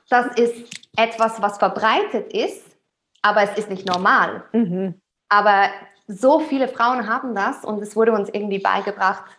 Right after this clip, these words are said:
Speaker 1: das okay zu finden,
Speaker 2: Ja.
Speaker 1: dass wir das Gefühl haben, es ist normal, aber es ist immer der Körper, der sagt, „Hier ist was nicht in Ordnung.“ Und wenn hier was nicht in Ordnung ist, dann ist eben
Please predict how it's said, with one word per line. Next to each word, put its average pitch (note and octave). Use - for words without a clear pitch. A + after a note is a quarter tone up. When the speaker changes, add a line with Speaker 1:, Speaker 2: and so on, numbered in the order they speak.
Speaker 1:
das G3
okay A#3
zu A3+
finden, G3+
Speaker 2:
Ja. G#3+
Speaker 1:
dass A3
wir G#3+
das G3+
Gefühl C#4
haben, A3
es G3
ist F#3
normal, G3+
aber F3+
es -
ist G3
immer A#3
der G3
Körper, A3+
der F3+
sagt, F#3+
„Hier A3
ist G#3
was F#3
nicht F#3+
in F3+
Ordnung.“ A3+
Und F#3+
wenn G3
hier D4
was G4+
nicht C4+
in G#3+
Ordnung F#3
ist, A#3
dann G#3
ist G#3
eben F#3+